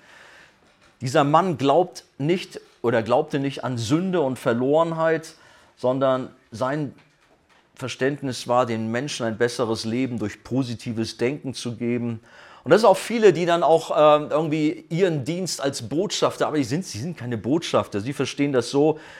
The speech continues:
ich rufe die Menschen auf, "Komm zu Jesus und du wirst Wohlstand haben, komm zu Jesus, du wirst gesund sein,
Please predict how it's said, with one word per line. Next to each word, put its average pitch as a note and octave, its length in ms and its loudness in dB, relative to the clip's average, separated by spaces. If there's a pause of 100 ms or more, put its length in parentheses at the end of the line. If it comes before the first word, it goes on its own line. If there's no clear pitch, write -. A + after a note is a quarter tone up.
(120)
ich C3+ 200 0
rufe F3 200 -2
die C#3+ 80 2
Menschen D3 380 0
auf, D3+ 260 4
"Komm G3+ 260 4
zu - 180 0
Jesus F3+ 560 0
und D3 140 -4
du D3 80 0
wirst D3+ 240 0
Wohlstand F#3 560 2
haben, E3 320 0 (300)
komm F#3+ 220 6
zu - 160 -2
Jesus, E3 420 -2
du D3 100 -6
wirst C#3+ 340 -2
gesund D#3 420 0
sein, E3 360 2